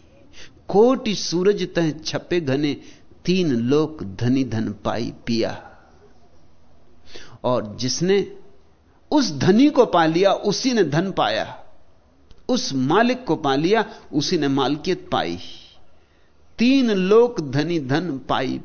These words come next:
पिया। वह प्यारा इस सारे अस्तित्व का मालिक है, उसके साथ हम एक हो गए तो हम भी मालिक हो गए।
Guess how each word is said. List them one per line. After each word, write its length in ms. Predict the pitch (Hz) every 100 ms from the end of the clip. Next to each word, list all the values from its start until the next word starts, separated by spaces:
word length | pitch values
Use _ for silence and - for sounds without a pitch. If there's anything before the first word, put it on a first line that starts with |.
| -
पिया। 360 | 135 120 80 - - _ _ - - - - - - - - - - - - - -
वह 240 | 120 123
प्यारा 600 | 120 110 92 110 131 131 - - - - _ - - - - - - - - - - - - - - -
इस 200 | 165 -
सारे 600 | - - 110 135 143 - - -
अस्तित्व 460 | - - 151 151
का 140 | 127 135
मालिक 480 | 139 143 139 131 -
है, 160 | - - - - - -
उसके 280 | 139 - 127
साथ 380 | - 147 156 143
हम 160 | 113
एक 260 | - 139 143
हो 140 | 143
गए 220 | 156 190 185 - - - -
तो 60 |
हम 240 | 123 170 214
भी 120 | 165
मालिक 400 | 143 165 190 190
हो 140 | 143
गए। 200 | 101 101